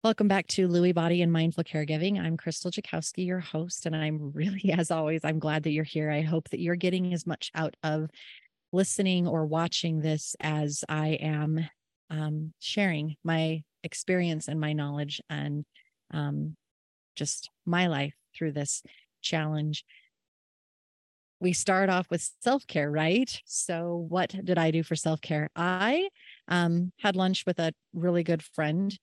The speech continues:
because, um, she is a fellow minister and she helps me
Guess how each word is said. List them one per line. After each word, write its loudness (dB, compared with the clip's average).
because, -2
um, 0
she -2
is 2
a 2
fellow 2
minister 0
and 0
she -2
helps -4
me -4